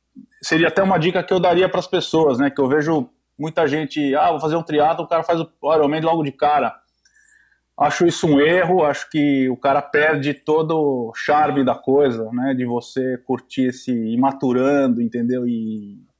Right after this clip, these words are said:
e até pra, primeiro Ironman, pra ter uma experiência bacana, né,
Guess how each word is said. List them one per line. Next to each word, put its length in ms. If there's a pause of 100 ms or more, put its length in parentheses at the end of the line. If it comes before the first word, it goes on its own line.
(280)
e 140
até 260
pra, 460 (180)
primeiro 320
Ironman, 260
pra 120
ter 140
uma 100
experiência 800 (500)
bacana, 560
né, 300